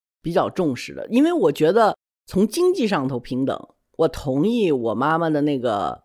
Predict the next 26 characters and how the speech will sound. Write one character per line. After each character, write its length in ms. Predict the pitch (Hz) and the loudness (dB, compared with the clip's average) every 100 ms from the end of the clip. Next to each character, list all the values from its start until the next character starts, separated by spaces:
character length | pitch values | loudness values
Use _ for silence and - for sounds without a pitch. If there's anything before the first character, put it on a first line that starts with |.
| - | -4
老 240 | 131 90 | -2 -2
领 160 | 87 143 | -4 -4
导 180 | 143 - | -4 -6
说 200 | - 123 | -6 -4
的， 200 | 113 71 | -4 -6
就 160 | 139 120 | -4 -4
是 60 | |
杜 200 | 117 190 | -4 -4
老 160 | 143 - | -4 -4
说 260 | - 127 120 | -8 -4 -4
的， 220 | 98 - _ - | -4 -12 _ -16
是 160 | - | -12
不 100 | 254 - | -10 -6
可 140 | 170 | -6
能 220 | - - | -6 -12
的， 240 | - - - _ _ _ - | -10 -12 -18 _ _ _ -4
而 140 | 160 | 0
且 140 | 196 151 | 2 0
任 200 | 277 330 | 2 0
何 160 | 147 | 0
社 200 | 131 131 | -2 -4
会 160 | 120 104 | -4 -6
都 100 | 117 | -6
不 140 | 110 | -10
可 160 | 113 - | -14 -14
能。 260 | - 69 | -16 -18